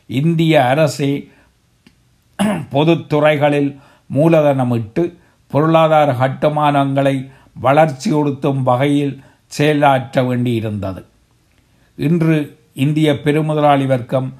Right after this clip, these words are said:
உலக கார்ப்பரேட்டுகளுடன் இணைந்து பொதுத்துறைகளையும் கபளீகரம் செய்து ஏகாதிபத்திய தடத்தில் இயங்கத் தொடங்கியுள்ளது. கடந்த நூற்றாண்டின்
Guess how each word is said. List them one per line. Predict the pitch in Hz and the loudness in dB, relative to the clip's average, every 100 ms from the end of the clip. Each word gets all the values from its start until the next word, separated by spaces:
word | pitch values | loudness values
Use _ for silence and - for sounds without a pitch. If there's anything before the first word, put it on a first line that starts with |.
| _ _ _ | _ _ _
உலக | - 147 170 156 156 | -2 2 2 0 -4
கார்ப்பரேட்டுகளுடன் | 117 143 151 170 156 135 147 131 143 135 135 135 131 | 0 0 0 -2 -4 -2 0 2 2 0 0 0 0
இணைந்து | 120 131 135 143 160 165 - _ _ _ | 0 0 0 -2 -4 -8 -12 _ _ _
பொதுத்துறைகளையும் | - 160 175 147 - - 160 160 160 156 151 151 143 135 | 0 0 0 -2 -6 -2 2 2 2 0 0 -2 -4 -2
கபளீகரம் | 143 143 156 160 160 139 143 139 131 | 0 0 0 0 -2 0 0 -2 -6
செய்து | 135 131 120 120 - _ _ _ _ | -6 -8 -8 -10 -12 _ _ _ _
ஏகாதிபத்திய | 139 156 170 156 147 147 139 143 139 131 | -2 2 4 2 0 -2 -2 -2 -2 0
தடத்தில் | 135 143 143 135 135 131 131 _ _ | 0 2 0 -2 -4 -4 -8 _ _
இயங்கத் | 135 147 151 143 - | -2 0 2 0 0
தொடங்கியுள்ளது. | 131 123 120 120 113 107 98 90 - _ _ _ _ _ _ _ _ _ _ _ _ _ _ _ _ | -2 0 -2 -2 -4 -4 -6 -8 -18 _ _ _ _ _ _ _ _ _ _ _ _ _ _ _ _
கடந்த | 135 139 135 | 0 0 0
நூற்றாண்டின் | 131 143 131 147 139 131 135 | 0 -2 0 0 2 0 -4